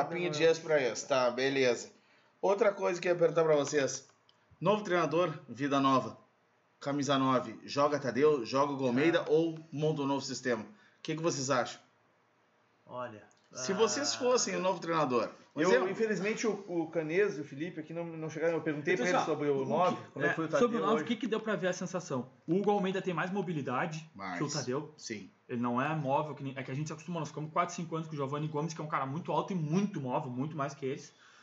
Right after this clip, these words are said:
Speaker 3: Mas o Hugo Almeida é mais móvel. Só que o Hugo Almeida jogou naquele jogo que todo mundo jogou muito mal, a bola queimou no pé de todo mundo. Então,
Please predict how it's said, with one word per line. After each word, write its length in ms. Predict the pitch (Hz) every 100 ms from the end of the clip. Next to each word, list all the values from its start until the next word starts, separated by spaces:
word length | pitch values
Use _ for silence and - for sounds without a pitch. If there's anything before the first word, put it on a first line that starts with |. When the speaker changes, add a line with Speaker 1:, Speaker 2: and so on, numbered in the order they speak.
| - - -
Speaker 3:
Mas 220 | 143 156
o 120 | 156
Hugo 180 | 156 160
Almeida 240 | 160 165 175
é 120 | 175
mais 220 | 156 170
móvel. 440 | 165 147 175 196 - -
Só 140 | - 214
que 120 | 208
o 40 |
Hugo 120 | 233 254
Almeida 340 | 185 180 196
jogou 260 | 180 156 185
naquele 280 | 196 190
jogo 260 | 151 151 185
que 100 | -
todo 360 | - 208 233 190
mundo 180 | 190 180
jogou 200 | 175 175
muito 200 | 190 175
mal, 180 | 156
a 40 | 180
bola 200 | 175 180
queimou 240 | 180 160
no 60 | 175
pé 100 | 180
de 80 | 170
todo 180 | 190 185
mundo. 160 | 170
Então, 260 | 156 175 175